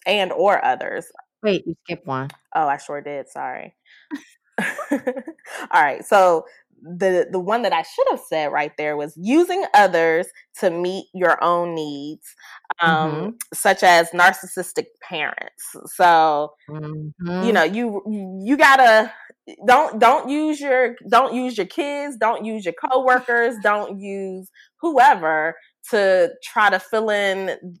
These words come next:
Speaker 1: you, to meet your, like, like I said, your own needs, the things that you want
Speaker 2: Mm-hmm.
Speaker 1: and desire.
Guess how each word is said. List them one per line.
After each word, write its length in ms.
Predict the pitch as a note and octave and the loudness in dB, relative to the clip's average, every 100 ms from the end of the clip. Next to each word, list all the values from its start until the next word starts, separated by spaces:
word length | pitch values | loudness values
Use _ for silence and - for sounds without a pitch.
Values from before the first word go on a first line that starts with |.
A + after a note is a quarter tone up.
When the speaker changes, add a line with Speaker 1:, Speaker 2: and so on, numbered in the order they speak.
| - | -12
Speaker 1:
you, 140 | A#3+ - _ - | -10 -10 _ -6
to 80 | |
meet 260 | C4 D4 C#4+ | -2 -2 2
your, 180 | A3+ G#3+ | 4 6
like, 180 | A3 G#3+ - | 4 0 -2
like 220 | F#3 F#3+ | -2 -2
I 40 | F#3 | -2
said, 280 | - C#3 F3+ | -4 -4 0
your 180 | G#3+ G3 | 2 4
own 300 | G3+ G3+ F3+ | 4 2 -2
needs, 260 | D#3 D3+ D#3 | -8 -8 -2
the 100 | F3+ | -2
things 260 | A3 G#3 G#3+ F#3+ | -2 -4 -4 -8
that 160 | F#3 | -10
you 100 | A3+ | -4
want 300 | G#3+ F3+ F3 | -2 0 0
Speaker 2:
Mm-hmm. 60 | F#3 | -4
Speaker 1:
and 160 | E3+ D3+ | -6 -10
desire. 760 | D#3 D3+ C3 D2+ C#2+ F2 A2+ | -12 -6 -6 -6 -6 -8 -8